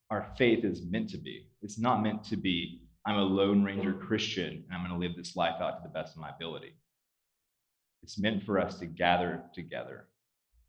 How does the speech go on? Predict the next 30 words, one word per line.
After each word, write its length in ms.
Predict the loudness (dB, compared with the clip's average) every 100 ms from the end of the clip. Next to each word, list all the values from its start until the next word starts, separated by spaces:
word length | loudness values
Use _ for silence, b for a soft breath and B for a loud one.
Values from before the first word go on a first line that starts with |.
| _ _
And 80 | -14
so 80 | 6
that's 240 | 8 8
what 100 | 6
we're 60 | 6
gonna 180 | 2
talk 260 | 4 4 4
about 260 | 2 -4 -6
today. 340 | -10 -10 -10 -16 _ _ -20 -20 _ _ _ _ _ _ 4
Our, 220 | 6 6 4 2 0 6
our 280 | 10 10 10
sermon 320 | 10 10 10
title 380 | 12 12 12 10
is 280 | 8 6 4
The 80 |
Church 640 | -2 6 6 6 2 -4 6
Gathers. 960 | 12 12 12 10 2 0 -2 -2 -8 _ _ _ -8
So 480 | 12 12 12 12 4
before 220 | 4 12
we 160 | 12 12
jump 300 | 12 12 12
into 640 | 12 12 10 10 10 4 10
Acts 440 | 12 12 8 2 0
chapter 640 | 10 12 12 10 8 8 4
two, 720 | 8 12 12 10 4 -4 -12 -18 _ 8
verses 580 | 10 10 8 6 2 2
forty-two 1200 | 10 12 12 12 12 10 6 0 -8 -4 6 8 8
through 200 | 6 6
forty-seven, 640 | 6 6 10 10 12 8
I 100 | 4